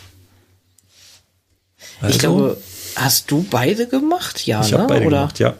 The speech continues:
Speaker 1: warum haben die anderen beiden noch nicht mal sowas gemacht?
Speaker 2: Ähm, ich glaube, Lukas hat's mal gemacht und hat dann dabei festgestellt, dass das irgendwie ganz doof war und hat's nicht veröffentlicht.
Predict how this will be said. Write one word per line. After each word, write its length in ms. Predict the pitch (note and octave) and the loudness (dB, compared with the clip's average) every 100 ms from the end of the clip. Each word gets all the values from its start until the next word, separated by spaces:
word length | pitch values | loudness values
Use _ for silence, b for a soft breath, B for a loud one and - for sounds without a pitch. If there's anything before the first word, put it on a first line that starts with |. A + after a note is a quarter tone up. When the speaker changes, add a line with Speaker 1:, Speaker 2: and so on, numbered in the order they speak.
| - - b b _ _ _ _ _ - | -10 -20 b b _ _ _ _ _ -4
Speaker 1:
warum 360 | C3 B2+ C3+ | -2 0 0
haben 140 | C#3 B2 | 0 0
die 100 | A#2 | 0
anderen 240 | F#3+ C#3 | 0 0
beiden 260 | A2 A2 G#2 | -2 -2 -4
noch 240 | A2 - | -8 -8
nicht 160 | A#2+ - | -8 -6
mal 140 | A2 | -8
sowas 320 | A2+ G#2+ - | -8 -6 -6
gemacht? 460 | - A#2+ B2 - - _ _ _ | -6 -10 -12 -16 -20 _ _ _
Speaker 2:
Ähm, 720 | - A2+ A2+ A#2 A#2 A2+ A#2 | -2 0 2 0 0 0 0
ich 100 | A#2 | 0
glaube, 200 | - C3 | 0 0
Lukas 380 | C#3+ F3+ D#3+ B2+ | 0 0 0 0
hat's 240 | D3 - - | -2 0 0
mal 240 | F#3 F#3+ | 0 0
gemacht 840 | F3+ F3 G#3 - - - - - - _ - _ _ _ _ - | 0 0 0 -2 -2 0 -2 -6 -14 _ -20 _ _ _ _ -2
und 360 | C3 C3+ C#3 | 0 2 0
hat 200 | B2 C3 | 0 0
dann 100 | C#3 | 0
dabei 580 | B2 A#2+ B2 B2+ B2+ B2+ | 2 2 2 2 2 0
festgestellt, 680 | B2+ C#3 - - C3 B2+ B2 | 2 0 0 0 0 0 0
dass 260 | A#2 A#2+ - | -2 0 0
das 240 | A#2 A2+ | 0 0
irgendwie 260 | A#2 G#2 G#2 | 0 0 2
ganz 220 | G#2+ A2 | 2 2
doof 280 | B2+ D3+ D3+ | 0 0 0
war 280 | C#3+ C#3 | 0 0
und 240 | A#2+ A#2+ A#2 | 0 0 0
hat's 220 | A#2+ - | -2 -2
nicht 100 | A2 | -2
veröffentlicht. 580 | - G#2 A2 - - | -2 -2 -2 -4 -6